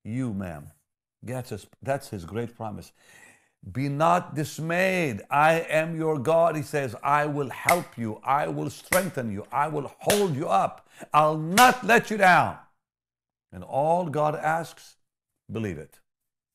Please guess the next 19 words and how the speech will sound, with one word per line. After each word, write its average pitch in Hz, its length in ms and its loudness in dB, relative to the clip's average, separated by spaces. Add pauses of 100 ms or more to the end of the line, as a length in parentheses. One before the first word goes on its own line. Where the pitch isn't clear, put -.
(180)
Have 104 160 -8
faith. - 320 -14 (640)
Our 104 180 -4 (200)
faith 170 320 -4 (240)
wins 147 500 -4 (160)
the 104 100 -8
victory. 151 520 -4 (100)
Our 98 200 -6 (120)
faith 160 300 -2
overcomes 113 600 -4
the 117 100 -8
world. 156 440 -2 (300)
Our 120 160 2
faith 170 420 -2
overcomes 139 680 0
the 131 100 -6
troubles 170 440 0
of 143 180 -2
life 165 560 0